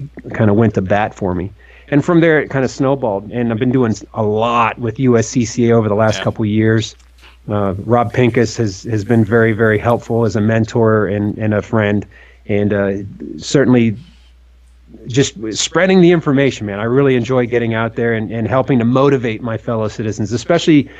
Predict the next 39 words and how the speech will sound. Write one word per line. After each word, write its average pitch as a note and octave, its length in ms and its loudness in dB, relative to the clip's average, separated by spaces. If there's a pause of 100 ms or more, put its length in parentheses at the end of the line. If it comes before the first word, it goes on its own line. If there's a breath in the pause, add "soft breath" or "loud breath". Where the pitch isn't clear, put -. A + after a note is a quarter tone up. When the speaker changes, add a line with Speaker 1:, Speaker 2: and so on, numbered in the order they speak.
(160 loud breath)
Speaker 1:
the C#3 80 0
folks C#3+ 300 0
that A#2+ 80 -4
wanna C3 200 2
become B2 300 -2
instructors A2+ 680 -4
and, G#2+ 180 -4
and G#2 400 -6
share, B2 540 2 (340 soft breath)
share C3+ 320 2
that A#2+ 220 0
knowledge. A#2 640 -2
You A#2 120 -4
know, G#2+ 80 -2
Speaker 2:
Mm-hmm. G2+ 80 -4
Speaker 1:
we C#3+ 100 2
can, A#2+ 320 0
we C#3+ 140 2
can B2+ 140 2
do C#3+ 200 2
this. - 440 -6
It's G#2+ 140 -8
something C3+ 300 0
that A#2 80 2
we A#2+ 160 0
can A#2+ 100 -2
all B2+ 180 4
do A#2+ 160 2
if G2+ 120 -2
we A#2 60 -2
wanna G#2 180 0
put - 160 -8
the - 80 -12
time, A2 280 0
effort, G#2+ 260 -2
and G2+ 100 -6
energy G#2+ 400 0
into A2 320 -2
it F2+ 120 -4